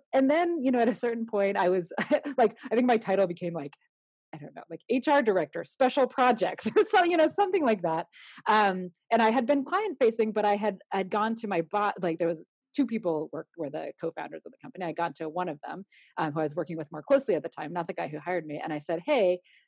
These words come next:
my son is about to enter kindergarten next year. And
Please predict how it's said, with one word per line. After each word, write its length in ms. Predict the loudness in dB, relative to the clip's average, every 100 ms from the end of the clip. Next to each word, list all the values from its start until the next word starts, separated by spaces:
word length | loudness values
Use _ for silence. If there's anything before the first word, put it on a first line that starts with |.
| _
my 500 | -2 0 0 0 0 -2
son 240 | -4 -4
is 100 | -4
about 220 | -4 -4
to 60 | -6
enter 320 | -6 -6 -6 -8
kindergarten 400 | -10 -8 -8 -10
next 300 | -12 -16 -14
year. 260 | -8 -8 -8 _ _ _
And 440 | 2 4 2 0